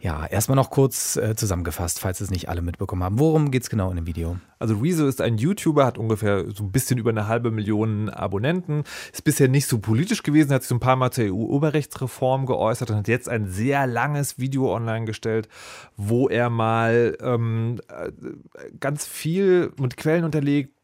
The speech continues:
Speaker 2: Themen beantwortet, Klimakrise, Schere zwischen Arm und Reich, fehlende Bildungsausgaben, Drogenpolitik und Militärpolitik. Also einen politischen Rundumschlag macht, der die letzten Jahre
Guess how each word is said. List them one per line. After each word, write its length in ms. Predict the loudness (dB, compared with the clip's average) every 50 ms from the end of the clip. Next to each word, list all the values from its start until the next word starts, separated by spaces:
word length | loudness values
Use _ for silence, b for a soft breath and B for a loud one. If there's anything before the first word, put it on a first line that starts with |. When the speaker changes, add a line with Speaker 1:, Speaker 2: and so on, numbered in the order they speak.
| _ _
Speaker 2:
Themen 240 | 0 2 2 2 2
beantwortet, 540 | 2 2 0 0 0 -2 -2 -2 -4 -8 -4
Klimakrise, 720 | -2 -2 0 0 0 -2 -4 -6 -4 -4 -2 -2 -2 -4
Schere 320 | -2 0 0 0 0 -2
zwischen 240 | -4 -4 -4 -2 -2
Arm 180 | -2 -2 -2 -2
und 120 | -2 -2
Reich, 320 | 0 0 0 0 -2 -4 -6
fehlende 340 | 0 2 2 4 4 2
Bildungsausgaben, 800 | 0 0 0 0 0 -2 -4 -4 -6 -4 -2 -2 -2 -2 -4 -6
Drogenpolitik 720 | -2 0 0 0 0 -2 -4 -2 -4 -4 -2 -4 -8 -6 -4
und 120 | -6 -4
Militärpolitik. 840 | -4 -4 -6 -6 -4 -2 0 0 0 0 -2 -2 -2 -2 -2 -2 -2 B B B B B B
Also 240 | B 0 2 4 4
einen 140 | 2 2 0
politischen 340 | -2 -2 -2 -2 0 -2 2
Rundumschlag 760 | 2 2 0 2 0 0 0 2 0 0 2 2 2 2 0
macht, 280 | -2 -2 -2 -2 -6 B B B B B -2
der 80 | 0
die 100 | 0 2
letzten 380 | 4 4 2 2 0 -6 -6 -2
Jahre 540 | 0 2 4 4 4 4 2 2 0 0